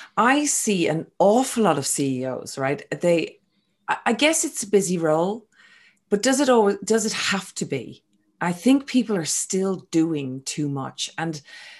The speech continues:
the power of singular focus, or, you know, getting a particular vertical right, or trying to, um, you know, nail a core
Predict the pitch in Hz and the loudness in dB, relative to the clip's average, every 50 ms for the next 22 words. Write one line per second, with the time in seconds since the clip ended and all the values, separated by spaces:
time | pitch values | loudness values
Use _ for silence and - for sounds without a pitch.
0 | - _ _ - 170 - - - 202 226 254 262 269 240 185 - - - - 208 | -20 _ _ -10 -10 -6 -2 0 2 4 4 4 2 0 0 -2 -2 0 0 2
1 | 208 202 196 170 151 147 - - 151 147 147 139 - 147 - - - - - 151 | 0 2 0 0 -2 -2 -2 -2 -4 -4 -4 -4 -8 -10 -10 -10 -10 -8 -6 -8
2 | 151 - _ _ _ - - 165 156 143 139 135 175 175 180 190 165 143 - 156 | -8 -8 _ _ _ -10 -6 -6 -4 -4 -4 -2 -2 -2 0 -2 -4 -4 -6 -10
3 | 139 - 175 170 - 165 147 139 131 127 131 151 151 156 147 - 143 - 143 135 | -10 -8 -10 -8 -6 -6 -6 -6 -6 -6 -2 -2 -2 -2 -2 -6 -10 -8 -8 -8
4 | 131 135 131 131 123 123 127 - - - 147 143 - - - 165 165 165 170 170 | -6 -6 -6 -6 -8 -8 -12 -12 -10 -8 -8 -8 -8 -8 -6 -6 -6 -4 -6 -6
5 | 170 - 160 151 147 143 139 135 - - - - - - - - _ _ - - | -6 -6 -6 -4 -4 -4 -6 -8 -12 -16 -20 -20 -20 -20 -20 -20 _ _ -4 -2
6 | 143 143 139 - - 160 170 147 131 135 151 156 165 170 190 202 208 202 190 170 | -2 -2 -2 -2 -2 -2 -2 -2 -2 0 0 0 0 2 2 4 4 2 2 0
7 | - - - - - 165 165 165 170 165 160 151 143 135 | -4 -6 -6 -6 -4 -2 0 0 0 0 0 -2 -4 -6